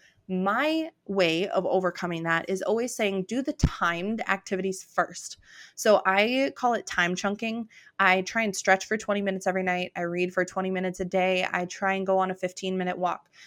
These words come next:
So I set amounts of time knowing that thirty minutes of walking is not realistic every day. Fifteen minutes is a little more realistic. So I chunk that time out and say, "Today I have to get it done."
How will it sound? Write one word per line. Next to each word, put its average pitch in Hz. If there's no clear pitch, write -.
So 220
I 269
set -
amounts 175
of 190
time 185
knowing 202
that 175
thirty 262
minutes 208
of 180
walking 180
is 180
not 180
realistic 180
every 170
day. -
Fifteen 240
minutes 196
is 214
a 202
little 190
more 185
realistic. 175
So 202
I 214
chunk 247
that 196
time 208
out 165
and 180
say, 180
"Today 202
I 247
have 196
to 190
get 180
it -
done." -